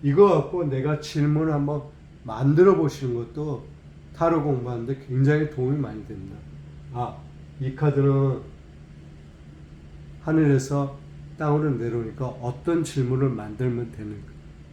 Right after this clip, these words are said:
이렇게 자꾸 연구하는 것도 굉장히 도움이 많이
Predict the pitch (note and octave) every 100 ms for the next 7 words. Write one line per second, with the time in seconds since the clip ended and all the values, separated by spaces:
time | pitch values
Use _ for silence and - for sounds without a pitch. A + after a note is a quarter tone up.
0 | - D3 F3+ D#3+ C#3 C3+ C3+ A#2+ C3 C#3+
1 | B2+ A#2 A2 - D3 B2 - - - -
2 | B2 B2+ D3 C#3+ B2+ B2 B2+ A2